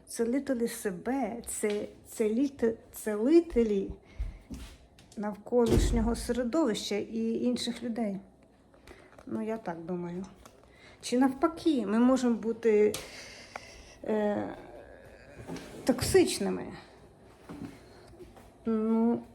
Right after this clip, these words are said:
Якщо я почну говорити, що я, хтось там поганий завжди, то, можливо, я переношу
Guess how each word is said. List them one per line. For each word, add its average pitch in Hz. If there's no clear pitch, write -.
Якщо 208
я 226
почну 220
говорити, 214
що 208
я, 208
хтось 226
там 202
поганий 214
завжди, 220
то, 202
можливо, 214
я 226
переношу 226